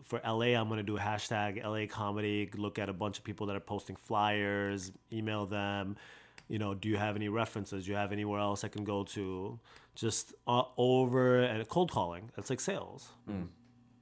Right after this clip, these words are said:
Speaker 2: And this takes hours, I'm sure.
Speaker 1: Oh, yeah. Pfft. This takes your whole life. Um, uh, and I don't wanna do this stuff, you know? Like, obviously, I can get, you know, you get a manager and an agent, but, like, even with that, what a lot of comics do is the, the,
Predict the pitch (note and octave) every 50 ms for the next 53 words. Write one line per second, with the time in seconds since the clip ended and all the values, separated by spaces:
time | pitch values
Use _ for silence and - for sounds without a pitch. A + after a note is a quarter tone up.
0 | _ - - - G#2+ A2+ D3 D#3 - - F3+ D3+ - - - G#2+ A2+ A#2+ A2 F#2+
1 | E2 D#2+ F2+ E2+ D2+ E2 - - - - - - - - B2 A#2+ G#2 G2+ G2+ F#2
2 | - - - - - - - - - - - - - - _ _ - - - A#2
3 | A2 - G#2+ G2 G2+ G2 G2 G2+ G2+ A2 A2 - - - - - A#2 A2+ A2 G#2+
4 | G#2 G#2 G2 G2 F#2+ G2 G#2 A2+ B2+ C#3+ C#3+ D3 C#3+ C#3+ C#3+ C#3 D3 C3+ - -
5 | - - B2 B2 B2 B2 B2+ C#3 C#3 D3 C#3 C3+ C3 G3 A3 E3 A#2 - - -
6 | F2+ F2+ - - - - A2 A2 A2 G#2+ A2 A2 G#2+ G2+ A2 A2 A#2 A#2 B2 A#2
7 | - A#2+ A2 - A2+ G#2 G#2 G#2+ A2 B2+ - B2 G#2+ G2 F#2+ F#2 F2+ G2+ F#2+ G2+
8 | A#2+ C3+ C3+ C3+ C3 C3 B2 A#2+ A#2+ A2+ A2 G#2+ G#2+ A#2+ B2+ B2 B2+ C3+ B2+ A#2
9 | - - A#2 A#2 A2+ A2+ A2 G#2+ G#2 - - - - - - - - _ _ -
10 | C3+ C3 C#3+ C#3 C3 B2+ B2 A2 A2+ C3 C#3+ D#3 D3+ D3 C#3 C3 B2+ - - -
11 | _ _ _ _ _ _ - _ _ - A2 A#2+ B2+ B2+ B2 B2 B2 B2 B2+ B2+
12 | B2 - C3 B2+ A#2+ A#2+ A#2+ A2 - - - D3 D3 C#3+ C3 B2 A#2+ A#2 A2+ A2
13 | A2+ A#2+ - - _ _ _ - - - - B2 A#2 A2+ A#2 B2 A#2+ A2 A2+ A2
14 | G#2+